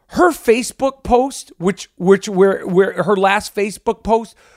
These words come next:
from, uh, June of two thousand fifteen, where she says,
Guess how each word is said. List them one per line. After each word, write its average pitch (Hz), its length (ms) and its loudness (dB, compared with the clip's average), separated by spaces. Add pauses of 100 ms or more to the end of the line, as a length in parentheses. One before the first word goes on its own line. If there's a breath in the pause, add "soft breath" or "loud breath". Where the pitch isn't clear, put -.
(120 soft breath)
from, 165 400 -2
uh, 151 220 0
June 160 480 -2
of 196 120 0
two 214 160 -8
thousand 185 380 0
fifteen, 196 460 -6
where 175 100 0
she 190 220 -8
says, 170 340 -2